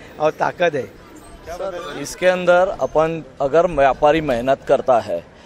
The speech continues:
Speaker 2: पैसा कमाने के लिए दिन रात मेहनत करता है और पैसा कमाता है,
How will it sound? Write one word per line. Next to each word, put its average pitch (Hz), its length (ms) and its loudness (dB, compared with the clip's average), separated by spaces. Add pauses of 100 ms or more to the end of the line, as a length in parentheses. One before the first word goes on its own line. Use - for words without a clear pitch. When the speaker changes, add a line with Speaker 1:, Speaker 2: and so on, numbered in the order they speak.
(160)
Speaker 2:
पैसा 143 280 2
कमाने 147 420 0
के 147 120 -6
लिए 151 220 4
दिन 135 280 -4
रात 143 260 4
मेहनत 123 300 -2
करता 143 300 2
है 156 180 4
और 165 140 4
पैसा 135 320 0
कमाता 156 400 2
है, 110 80 2